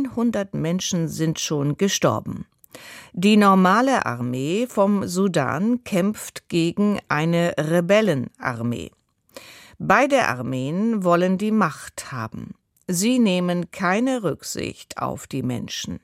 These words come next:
Die Armeen beschießen zum Beispiel auch Wohnviertel. Viele Menschen im Sudan würden gerne vor den Kämpfen fliehen,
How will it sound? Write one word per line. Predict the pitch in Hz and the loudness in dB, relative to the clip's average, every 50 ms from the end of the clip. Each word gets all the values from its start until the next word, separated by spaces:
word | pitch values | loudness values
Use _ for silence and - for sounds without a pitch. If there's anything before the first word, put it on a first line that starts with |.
| _ _ _ _ _ - - - - - - - - | _ _ _ _ _ -20 -20 -20 -20 -20 -20 -18 -16
Die | - 175 196 208 196 - | -4 0 2 4 4 4
Armeen | 165 160 156 156 147 147 147 165 185 220 247 262 247 - 208 | 2 0 0 0 0 0 -2 -2 -2 -2 -2 -2 -4 -4 -2
beschießen | 196 196 185 - - - 233 247 262 247 - - 262 262 254 247 240 | -2 -2 -2 -2 -4 -4 -4 -4 -4 -4 -4 -2 2 2 2 2 2
zum | - - 226 180 160 147 | 0 0 0 2 2 0
Beispiel | 135 123 120 123 156 185 - - - - 226 226 113 113 - | 0 -2 -2 -2 -4 -4 -6 -8 -8 -6 -4 -2 -2 -2 -2
auch | - 151 151 156 160 170 - - - | 0 0 0 0 -2 -4 -6 -8 -8
Wohnviertel. | - 160 165 196 247 247 247 220 156 - - - - 127 - - _ - - 62 - - _ _ _ _ _ _ _ - - - - - - - | -6 -2 2 4 6 6 6 6 4 2 -2 -6 -6 -6 -6 -8 _ -14 -12 -12 -14 -16 _ _ _ _ _ _ _ -20 -20 -20 -20 -20 -20 -14
Viele | - - - 269 285 277 277 262 | -6 0 2 4 4 6 6 4
Menschen | 226 190 160 151 147 147 - - 170 147 143 - | 4 4 2 0 0 -4 -4 -4 -4 -2 -2 -2
im | - 143 147 147 | -2 -2 0 -2
Sudan | 143 151 151 139 135 147 135 127 127 139 165 196 233 254 269 262 240 202 175 | -2 -2 -2 -2 0 0 0 0 0 0 0 0 0 2 2 2 0 0 2
würden | 170 170 180 180 170 - 175 175 165 151 | 4 4 4 4 2 2 0 0 0 0
gerne | 139 143 147 147 147 165 185 208 226 254 254 | 2 0 2 2 0 0 0 0 0 -2 -4
vor | - - 208 170 156 151 | -4 -2 0 0 0 0
den | 190 202 226 220 214 | 0 -2 -2 -4 -4
Kämpfen | - 170 139 147 147 - - 220 220 | -4 -4 -4 -4 -6 -4 -2 0 0
fliehen, | 226 - - - 277 269 240 156 139 - | 0 -2 -4 0 2 2 2 2 0 -2